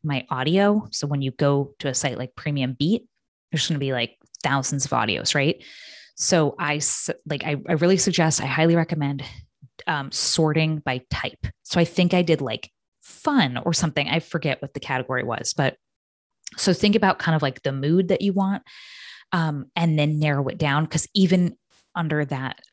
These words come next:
label, there's going to be a lot of options. And so as a way to not get super decision fatigue, that's what I recommend. Um, I also wrote out the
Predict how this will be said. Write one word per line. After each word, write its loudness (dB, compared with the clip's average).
label, 2
there's -2
going -2
to -8
be -8
a -2
lot -4
of -2
options. -2
And -4
so -2
as -4
a -2
way 2
to -2
not -2
get -2
super 0
decision -2
fatigue, -6
that's -4
what -2
I 0
recommend. -6
Um, 2
I 0
also 4
wrote 4
out -6
the -2